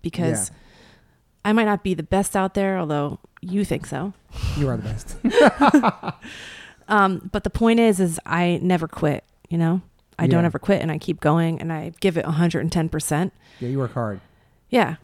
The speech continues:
Speaker 1: I mean, and that's, it's kinda how I feel. And I feel like, you know, how many animals have been killed in the amount of time we've been sitting here?
Speaker 2: It's true.
Speaker 1: Um, I'd have to look up a statistic, but it's in the millions.
Speaker 2: Yeah.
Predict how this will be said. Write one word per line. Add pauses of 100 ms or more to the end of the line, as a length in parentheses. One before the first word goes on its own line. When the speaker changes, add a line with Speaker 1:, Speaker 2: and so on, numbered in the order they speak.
(160)
Speaker 1:
I
mean,
and
that's,
it's
kinda
how
I
feel.
And (120)
I
feel
like, (360)
you
know, (340)
how
many
animals
have
been
killed
in
the
amount
of
time
we've
been
sitting
here? (920)
Speaker 2:
It's
true. (300)
Speaker 1:
Um, (440)
I'd
have
to
look
up
a
statistic,
but
it's
in
the
millions.
Speaker 2:
Yeah.